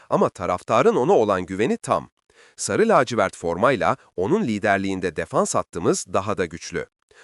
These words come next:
Ocak ayı yaklaşıyor ve Fenerbahçe'de kadroda hareketlilik yaşanacağı kesin. Takımdan ayrılması muhtemel futbolcuların başında Sebastian Szymanski geliyor.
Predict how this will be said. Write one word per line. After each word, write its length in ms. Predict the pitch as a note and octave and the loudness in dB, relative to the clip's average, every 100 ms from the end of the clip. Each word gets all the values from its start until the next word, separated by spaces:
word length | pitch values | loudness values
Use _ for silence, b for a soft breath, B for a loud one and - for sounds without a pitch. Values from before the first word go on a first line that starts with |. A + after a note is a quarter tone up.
| b | b
Ocak 320 | A2 A2+ A#3+ | -2 0 4
ayı 160 | A3+ B2 | 4 4
yaklaşıyor 720 | G2 F2 G2+ F2+ F#2+ A#2 F#3+ | 2 0 -4 -6 2 4 4
ve 100 | A#2+ | 2
Fenerbahçe'de 800 | - F#2 D3 D#3+ G#2 - G2+ E3+ | -2 -2 0 2 0 0 -2 -2
kadroda 580 | - B2 F3 C3+ G2+ D#2+ | 0 -2 2 2 0 -2
hareketlilik 640 | F2+ F#2+ G#2+ - D#3 A#3+ | -6 -4 -6 -4 -4 -2
yaşanacağı 520 | C3 - A2 B2 G#3+ | -2 -2 -4 0 -2
kesin. 420 | A3 B2+ - E2 - _ _ b b - | -2 -4 -4 -8 -12 _ _ b b -12
Takımdan 420 | G#2 B2+ B2 G#3+ | -6 0 2 2
ayrılması 580 | - G#2+ G#2+ A2 - G#3 | 2 0 0 -2 0 0
muhtemel 440 | C#3 B2 G#2 F2 | 0 0 0 -2
futbolcuların 720 | - A2 G#2+ G2 G#2 G2 F2 | -4 -4 -2 -2 -2 -2 -2
başında 460 | G2+ - F#2+ G#2 G#3 | -4 -4 -4 -4 -4
Sebastian 640 | - F2+ D#3+ G#3+ E3 G#3+ | -6 -2 -2 -2 -2 -2
Szymanski 540 | G#3 C3+ A2 G#2 - | -2 0 2 0 -4
geliyor. 480 | F#2 F#2 E2+ D2 - | -6 -4 -4 -6 -8